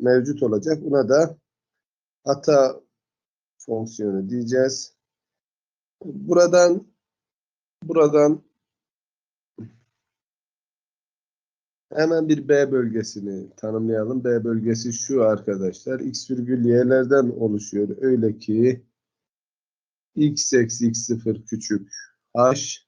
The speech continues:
y eksi y sıfır küçük h.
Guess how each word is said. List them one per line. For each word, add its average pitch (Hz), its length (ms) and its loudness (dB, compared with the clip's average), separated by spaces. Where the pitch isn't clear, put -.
y 135 500 2
eksi 113 360 -2
y 117 120 2
sıfır 107 440 -6
küçük 131 380 -6
h. 113 220 -2